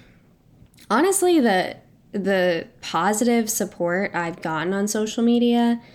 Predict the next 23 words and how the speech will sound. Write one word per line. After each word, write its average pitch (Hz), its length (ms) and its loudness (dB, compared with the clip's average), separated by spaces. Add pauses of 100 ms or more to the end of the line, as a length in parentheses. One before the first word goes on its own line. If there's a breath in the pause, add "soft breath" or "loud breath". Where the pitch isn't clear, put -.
(640 loud breath)
Uh, 143 160 -4
again, 220 280 0
it's 214 160 -4
the 294 140 4
only 285 220 4
reason 185 360 0
I'm 175 120 -2
still 175 300 -4
doing 175 460 -2
it 233 300 0 (440)
because 170 920 -6
the 208 140 -2
negative's 226 460 0
definitely 170 380 -4
there. 147 400 -8 (720 soft breath)
Um, 160 480 -8 (140)
and 175 200 -4
so 160 480 -4
if 190 160 -4
at 180 140 0
one 208 220 0
point 208 340 -2
you 180 640 0